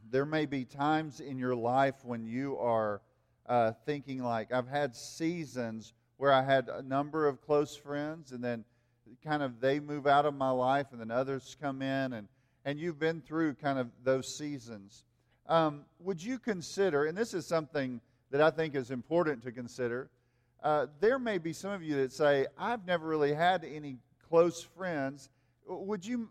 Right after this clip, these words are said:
maybe say, "There, the reason that is, is because I'm not a very good friend"? Would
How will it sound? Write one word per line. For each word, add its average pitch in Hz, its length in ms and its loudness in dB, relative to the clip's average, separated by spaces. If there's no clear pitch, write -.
maybe 190 280 0
say, 165 440 4
"There, 220 240 0
the 185 100 0
reason 190 560 -4
that 165 200 8
is, 143 440 6
is 139 140 -14
because 165 600 -2
I'm 233 180 0
not 220 220 0
a 196 40 -2
very 208 220 2
good 190 200 -2
friend"? 196 420 -4
Would 131 180 -8